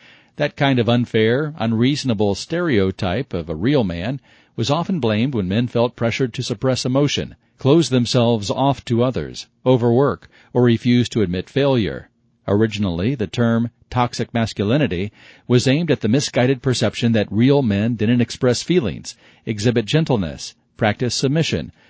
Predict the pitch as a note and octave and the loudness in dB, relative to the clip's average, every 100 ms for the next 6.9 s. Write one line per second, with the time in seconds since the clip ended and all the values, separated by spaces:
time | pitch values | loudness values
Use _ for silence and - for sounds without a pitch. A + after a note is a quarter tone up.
0 | _ A#2 A2+ A#2 A2+ - A#2+ G#2 F#2+ A2 | _ -2 2 4 2 2 0 0 2 0
1 | G#2+ F2+ D2+ - _ _ _ _ _ _ | 0 -4 -8 -12 _ _ _ _ _ _
2 | _ G2+ A2 - D#3+ D3+ A#2 A2+ - C3+ | _ -2 -2 2 2 2 2 0 2 2
3 | A2+ A2+ A#2 D#2 - - - F#3 - E3 | 2 2 0 -4 -6 -16 -4 -4 -2 -4
4 | A#2+ C3 B2 C3 A2+ B2 G#2 G2+ C3 B2+ | 0 0 0 0 2 2 2 0 0 2
5 | B2 B2+ C3+ A#2 A#2 A2 G#2+ A2+ C#3 D#3 | 2 0 0 -2 -2 -2 -2 -4 -4 0
6 | D#3 A#2 G#2 A2 F#2+ D#2+ D2 D2+ - | 0 0 -2 -2 -2 -6 -8 -12 -14